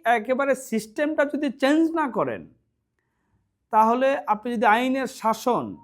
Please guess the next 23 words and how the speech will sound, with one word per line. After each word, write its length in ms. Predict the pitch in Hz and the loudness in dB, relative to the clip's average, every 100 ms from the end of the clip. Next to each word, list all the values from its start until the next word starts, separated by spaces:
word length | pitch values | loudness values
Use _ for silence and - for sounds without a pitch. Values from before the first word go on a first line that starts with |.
| - | -8
এবং 300 | 190 220 220 | -4 -4 0
এই 120 | 214 202 | 2 2
করাপশনের 720 | 202 220 226 - 254 247 226 | 2 0 0 -4 -6 -2 -2
এগেইনস্টে 800 | 175 190 247 240 240 147 101 - 180 | 0 0 -2 -2 -2 -2 -2 -10 -8
যদি 200 | 175 202 | -6 -6
শক্ত 560 | - 247 254 - - | 2 2 2 -4 -2
ব্যবস্থা 640 | 269 208 185 247 - 269 247 | 0 0 0 -2 -4 -2 0
না 180 | 214 | 0
নেন, 320 | 165 123 113 175 | 0 -4 -8 -8
যদি 200 | 214 220 | -6 -4
তাকে 240 | 220 220 | -4 -4
দলীয় 480 | 190 226 240 240 233 | -2 -2 0 0 0
বিবেচনায় 720 | 226 233 233 226 190 135 107 _ _ _ _ - | 0 -2 -2 -2 -2 -4 -10 _ _ _ _ -2
তাকে 240 | 202 226 | 0 0
যদি 260 | 208 214 226 | 0 0 0
আপনি, 300 | 220 226 220 220 - _ _ _ - | 0 -4 -4 -4 -8 _ _ _ 2
আহ, 420 | 190 190 185 196 - _ _ _ _ _ | 4 4 2 -2 -8 _ _ _ _ _
পার 260 | 269 285 | 10 10
পাওয়ার 340 | 294 285 285 269 | 10 8 8 6
সুযোগ 400 | - 262 320 330 | 2 0 0 0
করে 180 | 285 220 | 0 2
দেন, 240 | 165 151 | 0 -2
তাহলে 500 | 302 262 285 277 | 2 4 4 2